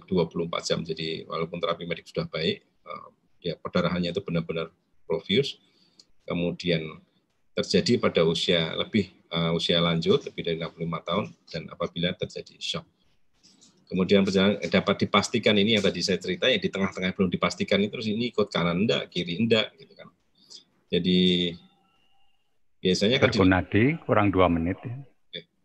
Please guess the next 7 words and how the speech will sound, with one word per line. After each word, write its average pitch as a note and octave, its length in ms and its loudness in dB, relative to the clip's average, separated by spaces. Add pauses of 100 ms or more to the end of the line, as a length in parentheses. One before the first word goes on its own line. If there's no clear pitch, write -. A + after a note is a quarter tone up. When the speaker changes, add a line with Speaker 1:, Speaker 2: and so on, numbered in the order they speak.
(480)
Speaker 1:
Eh, E2+ 420 0 (1600)
jadi F2+ 140 0 (100)
dilakukan G2 320 2
terapi F#2+ 240 2
kombinasi, F#2+ 720 0 (160)
kemudian, F2 480 -4
eh, E2+ 340 -6